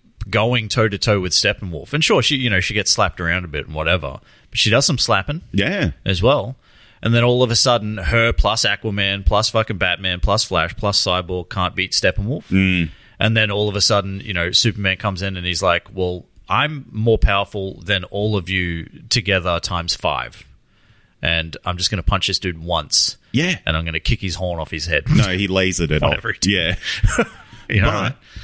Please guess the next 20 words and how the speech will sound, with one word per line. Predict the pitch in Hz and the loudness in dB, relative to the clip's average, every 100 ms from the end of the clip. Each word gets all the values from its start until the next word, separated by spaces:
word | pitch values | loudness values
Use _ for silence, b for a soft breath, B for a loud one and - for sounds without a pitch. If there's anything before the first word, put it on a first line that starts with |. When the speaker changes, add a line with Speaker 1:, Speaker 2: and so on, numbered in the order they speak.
| B | B
Speaker 1:
mean? | B B | B B
Speaker 2:
pretty, | - 170 143 117 101 - | 2 4 4 2 0 -2
pretty | - - 139 156 143 | -6 0 2 2 -2
cool | - 127 117 | 0 2 4
to | 95 | 2
see | 90 101 | 0 0
Superman | 85 101 87 90 85 82 | 0 0 0 0 -2 -2
be | 71 85 80 82 | 0 0 0 -2
like | 78 78 | -2 0
that | 78 76 | -2 -2
ruthless. | 76 78 104 123 196 - - | 0 0 0 -2 -4 -8 -4
Speaker 1:
Yeah. | 104 82 - _ - | -4 -4 -10 _ -4
Speaker 2:
Because | 98 85 90 | -4 0 -2
it's, | 95 - _ | -2 -10 _
that's | - 302 | -8 -4
kinda | 311 254 | 0 2
like | 104 - - - _ _ | 0 -4 -10 -20 _ _
just | - - - _ _ _ _ - | -4 -4 -4 _ _ _ _ -8
savage | - 90 92 73 80 | -4 -2 -2 -2 -2
as | 73 64 | -4 -10